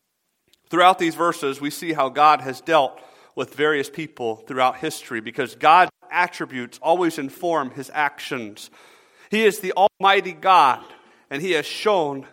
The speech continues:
that strength. In verse fifty-one, he has shown strength with his arm. He has scattered the proud in the imagination of their hearts. Certainly, he did this in doing many mighty things for his people. But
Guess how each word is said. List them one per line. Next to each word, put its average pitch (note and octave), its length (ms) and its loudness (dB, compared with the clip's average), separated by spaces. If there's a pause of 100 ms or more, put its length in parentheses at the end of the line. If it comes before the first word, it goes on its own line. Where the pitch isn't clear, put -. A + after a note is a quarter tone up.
that D3+ 340 -2
strength. D#3+ 600 -4
In D#3 80 -6
verse G3 180 4
fifty-one, F3+ 640 2
he F#3 140 -4
has F3 120 0
shown E3+ 320 -2
strength G3+ 560 0
with F3 160 -6
his F3 220 -6
arm. E3+ 400 2 (220)
He F#3+ 80 -2
has D#3+ 140 0
scattered - 480 -4
the D#3+ 100 -6
proud E3+ 500 2
in C#3+ 80 -8
the D3 100 -6
imagination D3+ 960 -4 (440)
of A2+ 180 -8
their G2+ 120 -8
hearts. - 760 -20 (1300)
Certainly, D3+ 560 -4
he D#3+ 200 -12
did D3 260 -4
this C#3+ 380 -4
in B2 100 -10
doing C3 260 -4
many C#3+ 180 -8
mighty C3+ 320 -2
things B2+ 540 -12 (420)
for B2+ 160 -8
his A#2+ 200 -6
people. A2 460 -12
But A#2+ 240 -8